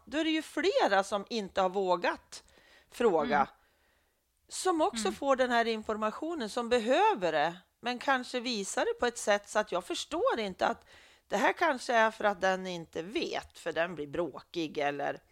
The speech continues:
Speaker 1: lite
Speaker 2: Mm.
Speaker 1: sånt där. Att det händer andra saker än att jag börjar gråta.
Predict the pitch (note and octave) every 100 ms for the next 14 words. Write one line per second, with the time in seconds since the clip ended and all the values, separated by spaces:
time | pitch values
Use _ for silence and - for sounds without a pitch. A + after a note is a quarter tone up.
0 | _ _ _ - - _ E3+ - A#3+ G3
1 | D3 B2 B2+ E3 A#3+ A3+ B3 A#3 A#3 A#3
2 | G#3+ G#3 A3 - C#4+ C#4 A3 G#3 G3 G3
3 | G3 G3+ G3 G3 F#3+ B3 G3 F#3+ - F3
4 | C#3+